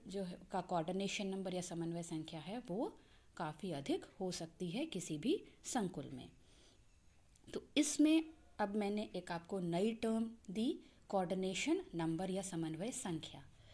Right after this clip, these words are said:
तो वो क्या होगी कि मेटल या मेटल आयन, मेटल का एटम या मेटल आयन जो भी उस कॉम्प्लेक्स के अंदर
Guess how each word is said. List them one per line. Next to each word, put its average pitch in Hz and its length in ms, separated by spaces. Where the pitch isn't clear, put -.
तो 170 60
वो 180 220
क्या 262 200
होगी 262 400
कि 330 320
मेटल 208 640
या 254 80
मेटल 226 440
आयन, 151 180
मेटल 175 300
का 240 140
एटम 294 360
या 294 100
मेटल 208 300
आयन 202 320
जो 247 200
भी 277 160
उस 311 180
कॉम्प्लेक्स 208 520
के 220 100
अंदर 190 360